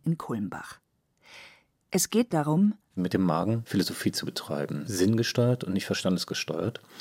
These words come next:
Speaker 2: Die Idee dahinter ist, dass wir in der Philosophie im Prinzip eine Tradition haben, dass wir denken, wir sind Verstandeswesen und Philosophen arbeiten nur mit dem Kopf.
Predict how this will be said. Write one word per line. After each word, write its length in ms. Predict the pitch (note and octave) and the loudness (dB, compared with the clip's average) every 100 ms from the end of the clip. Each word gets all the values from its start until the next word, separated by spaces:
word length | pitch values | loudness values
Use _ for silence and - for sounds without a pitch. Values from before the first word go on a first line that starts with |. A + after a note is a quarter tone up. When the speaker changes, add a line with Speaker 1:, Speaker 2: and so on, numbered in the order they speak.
| - - - | -16 -16 -12
Speaker 2:
Die 100 | - | -4
Idee 200 | E2+ F2 | -2 2
dahinter 460 | F#2 G#2 A2+ A2+ A#2+ | 2 4 2 0 0
ist, 220 | - - | 0 -2
dass 160 | G2 - | -2 -2
wir 60 | |
in 60 | F#2 | -4
der 80 | F2 | -4
Philosophie 600 | - F2+ F2 - - A2+ | -2 -4 -4 -6 -2 -2
im 100 | A#2 | -2
Prinzip 420 | - G#2 - - | -4 -6 -6 -6
eine 100 | F2+ | -8
Tradition 640 | - - F2+ - F#2+ G2 | -6 -8 -4 -2 0 -2
haben, 400 | F#2+ F2+ F2+ F2 - - - | -2 -2 0 -2 -8 -20 -16
dass 140 | - | -8
wir 80 | - | -2
denken, 220 | F2+ F#2 | 0 0
wir 80 | F2+ | -2
sind 120 | F2 | -4
Verstandeswesen 800 | F2 - - F2 A2 - A#2 A#2 | -4 -6 -2 -2 -2 0 0 0
und 80 | G#2 | -2
Philosophen 640 | - E2 F2 D#2+ G2 F2 - _ - | -4 -6 -4 -4 -2 -4 -6 _ -6
arbeiten 320 | G2 F#2+ G2 | 0 0 2
nur 80 | F2+ | 0
mit 120 | F2 | 0
dem 120 | F2 | -2
Kopf. 340 | - D3 - | -2 -2 -4